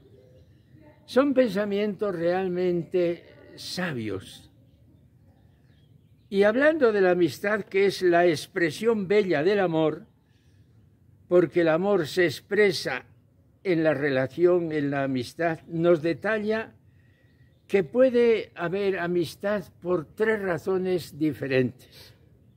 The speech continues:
Te amo porque me eres útil. Esta es una amistad muy corriente. Esta es una amistad comercial.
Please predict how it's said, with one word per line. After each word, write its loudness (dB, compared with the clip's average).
Te 0
amo 0
porque -4
me 0
eres 0
útil. -2
Esta 0
es 0
una 2
amistad 0
muy 2
corriente. -2
Esta 2
es 0
una -2
amistad -2
comercial. 2